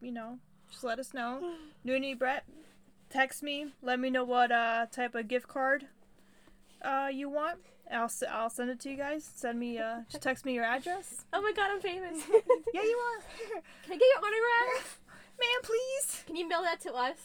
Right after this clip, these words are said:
Speaker 2: Get your aut-,
Speaker 1: <laughs>
Speaker 2: can we have your autograph and we can exchange you for
Speaker 1: Yeah,
Speaker 2: the
Speaker 1: right.
Speaker 2: giveaway?
Speaker 1: Can we have you on our podcast again?
Speaker 2: <laughs>
Speaker 1: <laughs> Um, no, but text me.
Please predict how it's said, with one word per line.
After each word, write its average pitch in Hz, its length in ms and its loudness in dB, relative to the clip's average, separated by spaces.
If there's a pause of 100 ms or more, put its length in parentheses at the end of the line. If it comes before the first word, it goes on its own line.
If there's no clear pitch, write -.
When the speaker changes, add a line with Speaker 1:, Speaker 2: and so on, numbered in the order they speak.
(260)
Speaker 2:
Get 262 160 4
your 208 120 0
aut-, 240 240 2
Speaker 1:
<laughs> 202 100 -14
Speaker 2:
can 262 160 -2
we 285 120 -2
have 277 240 4
your 240 200 4
autograph 240 520 2
and 214 120 -6
we 214 180 -4
can - 100 -18
exchange 202 380 -8
you 220 80 -4
for 247 140 -8
Speaker 1:
Yeah, 240 140 6
Speaker 2:
the 190 40 2
Speaker 1:
right. 208 200 2
Speaker 2:
giveaway? 202 380 -6
Speaker 1:
Can 320 100 -2
we 349 80 6
have 370 120 2
you 494 100 8
on 403 100 0
our 494 200 6
podcast - 380 4
again? 311 360 2 (720)
Speaker 2:
<laughs> 294 280 -6
Speaker 1:
<laughs> 440 500 8 (500)
Um, 254 640 4
no, 339 220 12
but 285 180 6 (240)
text 294 300 4
me. 311 260 0